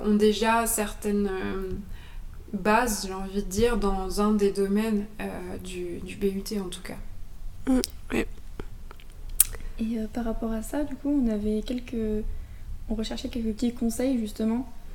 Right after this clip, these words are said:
Speaker 3: euh, des sites ou des revues, euh, pour aider, euh, les futurs étudiants et les nouveaux étudiants qui vont
Speaker 1: Ouais.
Speaker 3: arriver, savoir, euh, comment, euh, un peu évoluer, euh.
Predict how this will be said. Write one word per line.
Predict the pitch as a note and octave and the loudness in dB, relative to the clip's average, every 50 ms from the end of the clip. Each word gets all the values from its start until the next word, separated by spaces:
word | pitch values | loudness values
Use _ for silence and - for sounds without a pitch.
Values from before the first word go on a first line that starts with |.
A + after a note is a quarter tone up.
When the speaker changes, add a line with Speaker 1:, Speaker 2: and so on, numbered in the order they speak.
| - - - - - - - | -10 -12 -12 -14 -12 -6 -4
Speaker 3:
euh, | G#3+ G#3 G3+ G3+ G3+ G3+ G3+ G3 G3 G3 G3 | -2 -2 -2 -2 -2 -2 -2 -4 -4 -4 -4
des | G3 G#3 A3+ A3+ G#3 G3+ | -4 -4 -2 -2 -2 -2
sites | G3+ - - - - A#3+ A#3+ A#3+ A#3 - | -2 -4 -6 -4 -2 0 0 0 -2 -2
ou | A3 | -2
des | G3+ G3 G3 | -2 -2 -2
revues, | G3 G#3 A3 A#3 A3 A3 A3+ A#3 A#3 A#3 A#3+ A#3+ A3+ | 0 0 2 2 2 0 0 0 2 2 0 0 0
euh, | G3+ G3+ G3+ G3+ G#3 G#3 - - - - - - - - - - - - - | -2 -2 -4 -6 -6 -8 -8 -10 -12 -14 -14 -16 -16 -16 -16 -14 -14 -14 -10
pour | - G#3 G3 G#3 | -8 -6 -4 -4
aider, | G#3 G3 A3 A3+ A#3 A3+ | -2 0 2 2 2 2
euh, | G#3 G3 G3 F#3+ | 2 0 -2 -2
les | G3 F#3+ | -4 -4
futurs | F#3 - - G3+ - - - G#3+ | -4 -6 -6 -4 0 0 0 0
étudiants | G3 - G3 F#3+ G3+ G#3+ A#3+ A#3 | 0 -2 -2 0 0 2 2 0
et | G#3 G3+ | 0 -2
les | F#3+ F#3+ G3 | -2 -2 0
nouveaux | G3 G#3 G#3 A3+ | 0 2 2 2
étudiants | A3+ G#3+ G3+ - - G3 G3 A3 B3+ D4 D4+ - - | 2 0 0 -2 -4 -2 0 2 2 2 0 -4 -8
qui | - G3 | -4 -2
vont | G3+ | 0
Speaker 1:
Ouais. | G3 | 0
Speaker 3:
arriver, | G3 F#3+ G3 G3 G3 A3 B3 C4+ - - - - - - - - - - - - | 0 0 -2 -2 0 0 0 0 -2 -4 -6 -10 -12 -14 -14 -14 -14 -14 -12 -8
savoir, | - G3 G3 G3+ G#3 A3 | -6 -6 -4 -4 -4 -6
euh, | G#3+ G3+ G3 G3 - | -6 -8 -8 -10 -10
comment, | - - G3+ G3 G3+ G#3 G#3+ G#3 | -6 -4 -2 -2 0 0 0 0
euh, | G3+ F#3+ G3 G3+ A3+ | 0 -2 -2 -4 -4
un | G3 | -4
peu | G#3 A3 - - | -4 -4 -4 -2
évoluer, | G#3+ G3+ F#3+ G3+ G#3 G#3 G3+ G3 G3+ G#3 A3 A3+ G#3+ | -2 -2 0 0 0 0 0 0 0 2 2 2 0
euh. | G3 G3 F#3+ | -2 -4 -6